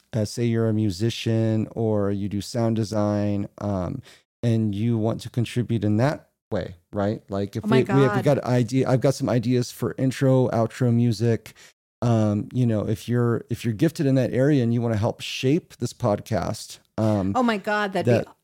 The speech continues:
Speaker 2: that'd be
Speaker 1: would be
Speaker 2: awesome.
Speaker 1: beautiful. And the reason why I know this is because, believe it or not, um,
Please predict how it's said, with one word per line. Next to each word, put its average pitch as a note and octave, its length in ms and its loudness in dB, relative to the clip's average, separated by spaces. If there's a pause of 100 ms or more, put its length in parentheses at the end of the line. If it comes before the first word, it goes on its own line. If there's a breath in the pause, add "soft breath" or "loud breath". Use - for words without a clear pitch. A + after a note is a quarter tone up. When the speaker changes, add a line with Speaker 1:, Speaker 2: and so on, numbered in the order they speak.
(220)
Speaker 2:
that'd F#3+ 140 -4
be G2 100 0
Speaker 1:
would - 100 -2
be B2+ 80 2
Speaker 2:
awesome. E3+ 120 4
Speaker 1:
beautiful. C#3 520 2
And C#3+ 260 6
the C3+ 80 2
reason D#3 260 2
why C#3+ 180 4
I C#3+ 40 8
know D#3+ 200 10
this A#2+ 200 -2
is A#2 80 -12
because, A2 400 -2
believe A2+ 300 -2
it A2 80 -4
or A#2+ 60 0
not, A#2 380 0
um, G2 440 -2